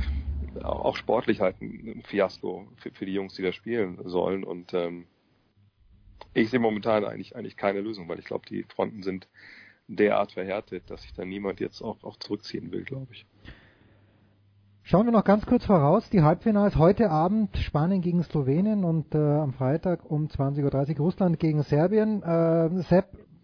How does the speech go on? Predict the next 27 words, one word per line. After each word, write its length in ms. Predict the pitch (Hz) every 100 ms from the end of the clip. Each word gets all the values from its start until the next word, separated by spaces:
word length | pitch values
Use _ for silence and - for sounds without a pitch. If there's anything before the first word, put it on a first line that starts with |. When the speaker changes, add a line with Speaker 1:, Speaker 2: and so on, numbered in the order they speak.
| 185 196
Speaker 2:
Slowenien, 600 | - 185 156 185 233 226
ist 320 | 196 208 -
das, 320 | 196 196 -
also 220 | 175 160 160
wenn 100 | 170
ich 80 |
mir 120 | 170 170
die 140 | 165
Nationen 460 | 151 156 156 185 190
anschaue, 420 | 151 185 196 180
dann 120 | 170
hätte 160 | 165 180
ich 60 |
Slowenien 380 | - 151 156 185
am 120 | 160
wenigsten 360 | 151 175 - 139
von 140 | 143
diesen 240 | 131 127 131
vier 260 | 135 147
im 140 | 160 123
Halbfinale 440 | 135 - 143 131
erwartet. 460 | 135 123 139 214 - - - -
Ist 180 | 175 -
das 140 | 190
die 100 | 208
große 280 | 175 165 190
Überraschung 500 | 156 139 139 143 107